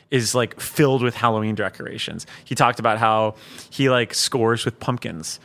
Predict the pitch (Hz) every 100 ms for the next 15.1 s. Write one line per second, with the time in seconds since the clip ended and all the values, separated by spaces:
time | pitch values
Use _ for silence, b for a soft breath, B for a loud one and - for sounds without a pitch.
0 | B - 110 101 98 92 98 101 98 101
1 | 117 120 117 113 - 110 107 98 92 98
2 | 98 98 95 104 107 101 104 107 95 101
3 | B B 139 147 165 143 131 123 - _
4 | 123 127 - 123 120 113 110 95 107 104
5 | 101 98 95 127 139 110 104 - B B
6 | 127 120 - 151 123 - 123 123 120 104
7 | 95 - 202 107 71 - - B B 113
8 | 110 113 131 127 117 - - _ 143 135
9 | 139 104 160 - 131 - 135 151 117 95
10 | 107 104 98 117 139 104 104 95 95 107
11 | 139 123 107 104 120 107 85 104 101 98
12 | 104 113 120 127 131 143 131 123 180 147
13 | 123 123 120 117 - 120 110 104 101 113
14 | 107 98 110 151 120 120 107 101 - 107